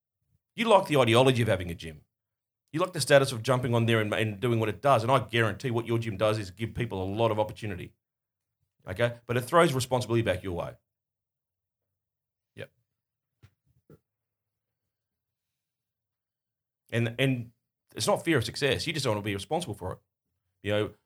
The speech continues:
Speaker 1: whoever's invested the money in it, whoever's working there, whatever you owe back, whoever, you don't want it. That's what you don't wanna do, because doing the work to market is to pay back those people.
Speaker 2: Yeah.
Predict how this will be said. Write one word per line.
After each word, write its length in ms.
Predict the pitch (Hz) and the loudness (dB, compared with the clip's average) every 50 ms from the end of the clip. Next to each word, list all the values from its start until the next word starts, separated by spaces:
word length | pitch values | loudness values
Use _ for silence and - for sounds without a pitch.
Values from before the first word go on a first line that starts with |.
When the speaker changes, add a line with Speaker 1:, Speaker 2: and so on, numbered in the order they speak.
| _ _ - | _ _ -2
Speaker 1:
whoever's 400 | 120 120 127 139 135 139 117 123 | 0 2 2 4 2 0 -2 -2
invested 320 | 117 113 135 123 123 113 | 0 0 0 0 0 -4
the 80 | 123 120 | -2 0
money 300 | 120 120 120 117 110 101 | 2 2 2 0 0 -2
in 60 | 90 | -4
it, 160 | 80 73 - _ _ _ _ _ - | -8 -10 -14 _ _ _ _ _ -2
whoever's 340 | 117 113 123 120 127 117 | 0 0 2 0 0 0
working 480 | 113 123 135 131 135 131 131 110 104 98 | 2 6 6 6 6 4 0 -4 -2 -2
there, 240 | 90 87 80 78 76 - _ _ _ - | -4 -4 -6 -8 -10 -14 _ _ _ -4
whatever 280 | 101 113 127 135 135 | 0 2 2 4 4
you 100 | 131 135 - | 2 2 4
owe 140 | 117 123 123 | 4 4 4
back, 240 | 113 120 117 117 117 | 6 4 2 2 2
whoever, 460 | 131 113 113 120 117 101 90 71 - - _ _ _ _ _ _ _ _ - | 0 0 2 2 0 0 -2 -8 -10 -14 _ _ _ _ _ _ _ _ -4
you 80 | 143 | 0
don't 120 | 190 226 220 | 0 2 4
want 200 | 226 269 294 - | 4 2 2 2
it. 80 | - - _ _ _ _ _ _ _ _ _ _ _ _ _ _ _ _ _ _ _ _ _ _ - | -4 -10 _ _ _ _ _ _ _ _ _ _ _ _ _ _ _ _ _ _ _ _ _ _ 0
That's 140 | 185 226 - | 0 0 0
what 120 | 262 - | -2 0
you 60 | - | 4
don't 100 | 139 127 | 4 4
wanna 180 | 107 101 147 180 | 6 6 4 4
do, 60 | 131 | 4
because 320 | 123 135 - 170 156 - - _ _ _ _ | 2 0 0 0 -2 -2 -4 _ _ _ _
doing 220 | - 170 240 262 233 | 0 2 2 4 4
the 80 | 151 | 2
work 300 | 117 113 127 151 180 - - | 4 6 6 6 6 4 0
to 40 | 123 | -2
market 500 | 104 104 117 147 190 185 - 285 - _ _ _ _ _ _ - | 0 2 4 2 2 0 -4 -10 -10 _ _ _ _ _ _ -2
is 140 | - 196 | -2 -2
to 120 | 190 - 139 | 0 -2 -2
pay 200 | - - - 135 | 4 4 4 6
back 180 | 180 180 175 | 6 4 2
those 160 | - 180 165 143 | 2 -2 -2 0
people. 440 | - 262 262 262 - - - - _ _ _ _ _ _ _ _ _ _ _ _ _ _ _ _ _ _ _ _ _ _ _ _ _ _ _ _ _ _ _ _ _ _ _ _ _ _ _ _ _ _ _ _ _ _ _ _ _ _ _ _ _ _ _ _ _ _ _ _ _ _ _ _ _ _ - | -2 -4 -4 -4 -6 -12 -14 -14 _ _ _ _ _ _ _ _ _ _ _ _ _ _ _ _ _ _ _ _ _ _ _ _ _ _ _ _ _ _ _ _ _ _ _ _ _ _ _ _ _ _ _ _ _ _ _ _ _ _ _ _ _ _ _ _ _ _ _ _ _ _ _ _ _ _ -20
Speaker 2:
Yeah. 120 | 104 98 | -20 -20